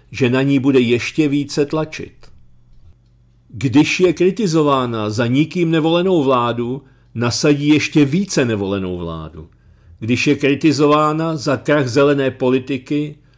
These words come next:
tož řešením bude ještě více zelené politiky. Asi nám to nemusí být líto, protože stejný postup v poslední době vidíme všude.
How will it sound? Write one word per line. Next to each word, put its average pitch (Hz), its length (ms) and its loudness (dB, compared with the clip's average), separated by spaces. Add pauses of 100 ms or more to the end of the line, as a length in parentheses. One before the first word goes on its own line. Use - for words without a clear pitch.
(140)
tož 123 260 4
řešením 151 680 0
bude 147 220 4
ještě 147 400 4
více 131 440 -2
zelené 98 420 -4
politiky. 85 640 -12 (1040)
Asi 131 280 0
nám 180 180 4
to 175 120 2
nemusí 160 420 2
být 160 200 -4
líto, 143 460 4
protože 139 400 -2
stejný 151 440 2
postup - 540 -4
v - 100 -20
poslední 143 460 -2
době 131 300 2
vidíme 135 420 -2
všude. 90 460 -6